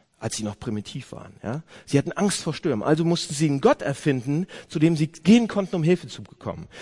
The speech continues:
Sie hatten Angst vor der Natur, Naturgewalten, also mussten sie einen Gott erfinden, zu dem sie gehen konnten und so weiter. Leute, wenn's nach den beiden geht, dann ist das Christentum offensichtlich ein echter Fehlschlag,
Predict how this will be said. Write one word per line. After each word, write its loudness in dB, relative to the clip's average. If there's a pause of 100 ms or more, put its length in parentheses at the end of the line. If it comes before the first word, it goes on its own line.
(140)
Sie 4
hatten 2
Angst -2
vor -4
der 2
Natur, 0
Naturgewalten, 0
also 0
mussten -4
sie -2
einen -6
Gott 0
erfinden, -2 (200)
zu -6
dem 0
sie -8
gehen 0
konnten -12
und -2
so -8
weiter. -6 (1400)
Leute, 4
wenn's 4
nach 6
den 6
beiden 6
geht, 0 (1300)
dann 2
ist 0
das -2
Christentum -4
offensichtlich -4
ein -8
echter -8
Fehlschlag, -4